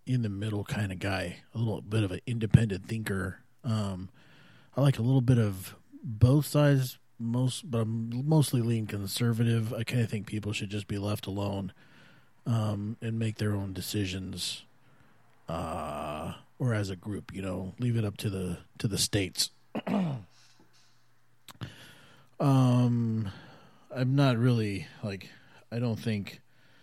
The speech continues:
uh, big government's great. I'm not for, uh, taxing people out the ass. Uh, I don't wanna, um,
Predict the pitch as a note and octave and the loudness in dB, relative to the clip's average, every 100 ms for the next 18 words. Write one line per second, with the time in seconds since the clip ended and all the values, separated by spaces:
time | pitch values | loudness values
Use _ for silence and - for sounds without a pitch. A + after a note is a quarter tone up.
0 | - _ - G2+ F#2+ F2 - - _ _ | -20 _ -6 -4 -2 -4 -6 -10 _ _
1 | _ _ - - _ _ - - _ B2+ | _ _ -20 -20 _ _ -20 -20 _ -10
2 | G#2 A2 G2 - G#2 G2+ G#2 F#2+ - A2 | -2 -2 0 0 -2 0 -4 -4 -6 0
3 | G#2+ G2 F#2+ - - _ - - _ _ | 0 0 -4 -14 -20 _ -20 -20 _ _
4 | _ - G#2+ G2+ - F#2+ - - A2 F#2 | _ -6 -4 -4 -4 -8 -10 -4 -2 -2
5 | F2 - _ _ _ _ - _ - - | -4 -12 _ _ _ _ -20 _ -8 2
6 | A#2+ A2 G#2 - G#2+ G#2 E2 - - - | 4 4 -2 -4 -2 -2 -4 -6 -8 -4
7 | G2 F#2+ G2+ - - - _ _ _ _ | -2 0 0 -2 -8 -12 _ _ _ _
8 | G2 G2+ F2 G#2 G#2+ G2 G2 F#2 F2+ - | -4 -2 -2 -4 -4 -4 -4 -4 -6 -10
9 | - - - - - A#2+ G#2 F#2 F2 F2+ | -20 -20 -20 -20 -4 0 2 0 -4 -8
10 | F2 | -10